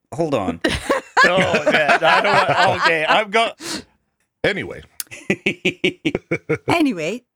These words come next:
Speaker 4: did anybody notice Papa Shanche popping up?
Speaker 3: No.
Speaker 4: So the,
Speaker 1: Mm-hmm.
Speaker 4: so Unity solicitor,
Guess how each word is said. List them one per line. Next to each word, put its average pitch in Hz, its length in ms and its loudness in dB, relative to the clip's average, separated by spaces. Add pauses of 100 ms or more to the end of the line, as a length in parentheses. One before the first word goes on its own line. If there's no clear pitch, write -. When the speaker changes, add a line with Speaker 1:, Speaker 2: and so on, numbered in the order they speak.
(120)
Speaker 4:
did 330 280 -4
anybody 311 420 2
notice 277 580 -2 (420)
Papa 262 260 0
Shanche 226 600 -2 (320)
popping 202 320 -4
up? - 220 -2 (2500)
Speaker 3:
No. 165 380 -2 (800)
Speaker 4:
So 240 100 -2
the, 220 100 -2
Speaker 1:
Mm-hmm. 196 340 -4
Speaker 4:
so 233 140 0
Unity 247 440 -2
solicitor, 240 580 -4